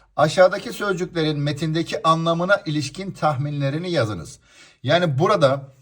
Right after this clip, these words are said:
mesela şu davranış, manyetik, neredesin manyetik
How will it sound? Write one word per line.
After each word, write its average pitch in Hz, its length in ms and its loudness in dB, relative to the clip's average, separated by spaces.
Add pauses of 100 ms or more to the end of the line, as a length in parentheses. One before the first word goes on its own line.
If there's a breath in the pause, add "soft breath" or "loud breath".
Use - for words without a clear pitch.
(240)
mesela 160 480 2
şu 151 220 -4
davranış, 160 640 4 (400)
manyetik, 143 840 2 (100)
neredesin 135 420 2
manyetik 135 640 0